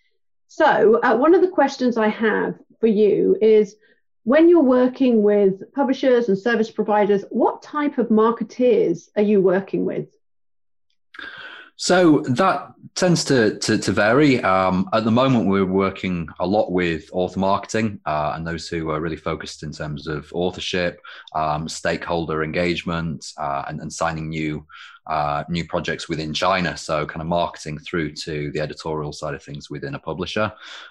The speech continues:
Speaker 1: Yeah.
Speaker 2: Um, we also have a, a large rights representation business. So we work with a lot of, uh, publishers for, for sales. Um, so we do work with, uh, with publishers as well on, uh, more traditional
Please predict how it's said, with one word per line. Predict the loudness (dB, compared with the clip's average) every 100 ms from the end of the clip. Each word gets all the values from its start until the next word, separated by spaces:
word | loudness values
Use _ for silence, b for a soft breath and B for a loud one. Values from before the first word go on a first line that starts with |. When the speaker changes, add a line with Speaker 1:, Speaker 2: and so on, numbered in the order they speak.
| -6
Speaker 1:
Yeah. | -2 0
Speaker 2:
Um, | -2 -4 _ _ _ _ -6
we | 0 2
also | 2 0 -2
have | 0 0 0
a, | 0 0
a | 0 0
large | 0 2 0 -4 -2
rights | -2 -2
representation | -6 -6 -6 -4 -2 -2
business. | -2 0 -2 -2
So | -6 -6
we | -4
work | -6
with | -6
a | -4
lot | -4 -4
of, | -6 -8
uh, | -6 -4 -6
publishers | -8 -10 -8 -8 -8 -10
for, | -8 -8 -10
for | -10
sales. | -6 -2 0 0 -2 -8 B B -6
Um, | -4 -2 -4
so | -6 -4
we | -2
do | -2 0
work | -2 -4
with, | -6 -6 -8 -6
uh, | -4 -4 -6
with | -8
publishers | -10 -10 -10 -10
as | -6
well | -2 -2 -4 -6
on, | -8 -8 -8 -10
uh, | -10 -8
more | -8 -8
traditional | -8 -8 -6 -6 -8